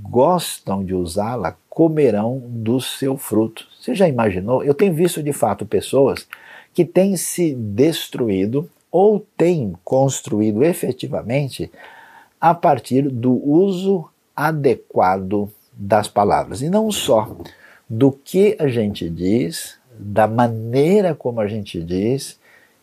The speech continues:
e no momento em que a gente diz. Você nunca viu gente que parece que só sabe comentar coisa fora de hora, né? A pessoa que vem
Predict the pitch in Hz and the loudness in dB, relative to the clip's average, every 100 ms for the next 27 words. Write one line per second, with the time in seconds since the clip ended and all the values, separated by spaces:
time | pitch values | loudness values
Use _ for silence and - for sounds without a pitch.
0 | _ 113 113 127 156 160 151 160 170 156 | _ -2 2 4 4 2 0 0 2 0
1 | 143 170 185 135 113 98 101 95 80 71 | 0 -2 -2 -6 -4 -4 -4 -6 -8 -8
2 | - - - - 180 202 135 113 123 87 | -12 -16 -8 0 0 2 2 2 0 0
3 | 110 104 101 98 85 - _ - 98 104 | -2 -4 -6 -4 -4 -8 _ -2 2 2
4 | 98 - - 107 87 - - 98 - 107 | 2 -2 -4 -4 -4 -6 -4 -4 0 0
5 | 101 95 107 98 90 104 92 - 95 92 | 0 -2 0 0 -2 -2 0 0 0 0
6 | 87 - - - - 104 95 92 95 113 | -4 -6 -16 -10 0 2 2 0 2 2
7 | 117 - - 85 113 113 - - - - | 2 0 -10 -8 -8 -8 -16 -18 -18 -18
8 | - - - 101 - 117 107 104 104 92 | -10 -8 0 0 2 4 4 2 -2 0
9 | 101 104 | 0 0